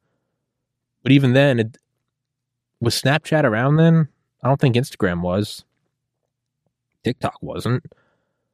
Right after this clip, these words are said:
You know, so you kinda have a lot of this shit. So was covid that different from nineteen eighteen? Is it just because now it's all in color and people are uploading online?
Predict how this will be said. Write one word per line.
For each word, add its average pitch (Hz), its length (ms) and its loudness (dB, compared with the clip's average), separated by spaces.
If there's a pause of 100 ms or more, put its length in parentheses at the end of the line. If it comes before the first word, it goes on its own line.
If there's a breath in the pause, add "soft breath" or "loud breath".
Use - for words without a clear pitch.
(580)
You 120 80 0
know, 123 160 4
so 127 160 0
you 120 80 2
kinda 131 240 0
have 131 180 2
a 113 80 -4
lot 113 220 -2
of 104 80 -8
this 104 120 -4
shit. - 420 -4
So 104 360 0 (1800 loud breath)
was 127 160 0
covid 135 440 4
that 120 220 0
different 131 280 -2
from 123 140 0
nineteen 120 340 2
eighteen? 120 340 -2
Is 92 140 -4
it 95 60 -2
just - 240 -4
because 104 420 -2
now 98 220 -2
it's 98 120 -8
all 104 140 2
in 95 100 -2
color 98 460 0
and 90 160 -8
people 95 240 -4
are 98 100 -4
uploading 92 460 -2
online? 92 540 -2